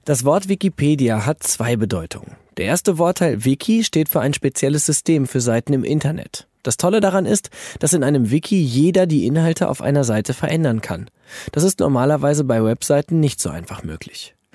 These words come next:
Der restliche Teil des Wortes Wikipedia ist ein Stück des englischen Begriffs für Enzyklopädie.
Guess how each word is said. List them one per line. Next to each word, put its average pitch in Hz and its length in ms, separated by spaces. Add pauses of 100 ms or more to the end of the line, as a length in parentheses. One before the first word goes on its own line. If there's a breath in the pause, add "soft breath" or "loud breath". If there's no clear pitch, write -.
(420 loud breath)
Der 147 120
restliche 180 420
Teil 143 220
des 143 160
Wortes 143 320
Wikipedia 143 580
ist 147 120
ein 123 140
Stück - 320
des 147 160
englischen 135 540
Begriffs 120 480
für - 260
Enzyklopädie. 147 1040